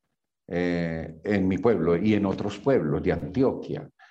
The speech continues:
Juan Mosquera en estos días, en la entrevista que, en la conversación que tuvimos con motivo del lanzamiento del libro, en la fiesta del libro, me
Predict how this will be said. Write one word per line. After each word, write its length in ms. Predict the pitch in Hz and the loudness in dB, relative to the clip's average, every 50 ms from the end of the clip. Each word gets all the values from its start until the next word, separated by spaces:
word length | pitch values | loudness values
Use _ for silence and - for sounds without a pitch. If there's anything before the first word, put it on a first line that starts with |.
| _ _ _ _ | _ _ _ _
Juan 140 | - 113 113 | 0 0 2
Mosquera 340 | 110 110 110 - 139 143 147 | 2 0 0 0 0 0 2
en 80 | 160 | 2
estos 260 | 170 156 151 160 156 139 | 0 0 2 0 0 2
días, 260 | 151 151 147 143 127 | 2 2 2 2 0
en 360 | 117 101 92 92 85 78 76 | 0 0 -2 -4 -6 -6 -6
la 120 | - 98 98 | -4 -4 -4
entrevista 520 | 87 - 90 95 101 101 - - 123 120 | -2 0 2 2 2 2 2 0 -2 -2
que, 280 | - - 101 92 85 87 | -2 -2 0 2 2 2
en 80 | 87 | 2
la 100 | 92 90 | 0 -2
conversación 520 | - - 95 92 92 90 92 90 101 101 87 | -2 0 0 0 0 0 0 0 0 0 0
que 120 | - 123 | 0 -2
tuvimos 540 | - - 95 92 95 95 98 101 113 117 117 | 0 2 2 4 4 4 2 0 -2 -2 -2
con 200 | - 104 92 92 | -2 -2 -2 -2
motivo 360 | 92 90 85 90 98 98 101 | -2 -4 -4 -2 0 2 2
del 100 | 110 107 | 4 4
lanzamiento 680 | 104 98 90 - 98 87 90 92 92 90 90 - 107 110 | 2 0 0 -2 -4 -2 -2 -2 -4 -4 -4 -2 0 2
del 140 | 110 92 87 | 4 4 4
libro, 280 | 90 95 92 92 104 - | 4 4 6 6 4 4
en 100 | 104 92 | 2 0
la 120 | 90 80 | -2 -2
fiesta 400 | 87 95 87 - - - 110 110 | -2 -2 -4 -4 -2 0 2 4
del 220 | 107 104 90 90 | 4 4 2 2
libro, 380 | 92 98 92 85 80 80 80 80 - _ _ _ _ _ _ _ _ _ _ _ _ _ _ _ _ _ _ _ _ _ _ _ _ _ | 2 2 2 2 2 -2 -4 -8 -14 _ _ _ _ _ _ _ _ _ _ _ _ _ _ _ _ _ _ _ _ _ _ _ _ _
me 440 | - 87 92 92 95 92 92 90 85 | -4 -2 0 2 2 2 2 2 0